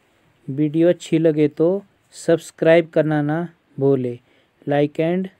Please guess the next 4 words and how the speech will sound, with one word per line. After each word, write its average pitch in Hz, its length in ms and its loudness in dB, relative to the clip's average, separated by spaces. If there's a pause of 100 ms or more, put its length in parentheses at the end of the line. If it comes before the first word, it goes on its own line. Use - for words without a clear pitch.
(300)
share। 147 520 4 (1300)
तो 156 200 6
वीडियो 175 400 4
में 196 340 -2